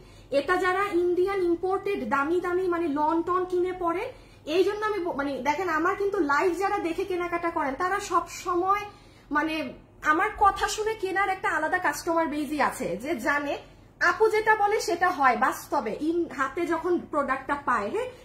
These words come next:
কারণ cash on delivery তো। So এটা আমি just একটু example দিলাম, যেমন এটা আমি বলবো না যে অনেক দামি dress পরেন, সেই আপু এটা নেন, এটা নেন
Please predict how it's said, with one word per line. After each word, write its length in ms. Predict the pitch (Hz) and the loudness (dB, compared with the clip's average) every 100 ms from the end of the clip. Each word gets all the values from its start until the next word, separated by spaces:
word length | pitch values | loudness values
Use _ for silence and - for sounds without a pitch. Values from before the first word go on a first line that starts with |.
| - | -2
কারণ 160 | 370 | 0
cash 300 | 403 381 381 440 | 2 0 0 0
on 120 | 427 349 | 0 0
delivery 340 | 320 254 240 185 | 0 -2 -6 -8
তো। 160 | 160 - - - | -10 -10 -20 -6
So 60 | 381 302 | -4 -2
এটা 240 | 311 381 | 0 2
আমি 120 | 370 | 2
just 220 | 381 415 | 0 -4
একটু 140 | 392 381 | -4 -2
example 520 | 294 254 277 320 359 | -2 2 2 2 -2
দিলাম, 220 | 330 302 | 0 0
যেমন 200 | 330 359 | 0 -2
এটা 280 | 339 339 302 | -4 -2 0
আমি 200 | 262 370 | 0 0
বলবো 300 | 330 339 359 | 0 0 2
না 120 | 349 | 0
যে 220 | 269 294 302 - - | 2 0 -4 -10 0
অনেক 320 | 320 403 311 | 2 2 2
দামি 220 | 339 349 311 | 0 0 0
dress 240 | 339 - | -2 2
পরেন, 260 | 339 330 294 | 4 4 0
সেই 300 | 330 349 392 | 0 2 2
আপু 260 | 359 403 | 4 4
এটা 260 | 415 330 320 | 4 2 0
নেন, 200 | 294 269 | 0 0
এটা 220 | 262 247 | 0 0
নেন 200 | 180 | -2